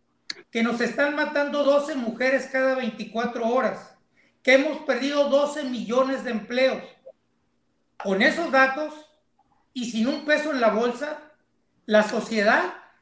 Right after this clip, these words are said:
tiene que voltear a ver una opción, y una opción seria, donde los personajes que encabecen esta figura electoral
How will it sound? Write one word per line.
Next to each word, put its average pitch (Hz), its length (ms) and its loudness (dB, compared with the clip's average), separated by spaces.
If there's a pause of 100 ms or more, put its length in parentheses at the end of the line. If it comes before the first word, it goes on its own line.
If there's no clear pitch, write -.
(120)
tiene 277 340 0
que 302 100 -4
voltear 294 400 -2
a 277 80 2
ver 277 160 2
una 269 220 -4
opción, 262 520 -4 (1040)
y 208 120 -2
una 269 220 4
opción 320 440 0
seria, 247 680 -2 (600)
donde 226 480 0
los 220 300 -4
personajes 220 1080 -2 (380)
que 247 140 0
encabecen 226 680 2
esta 277 280 -4
figura 233 400 -4
electoral 262 760 0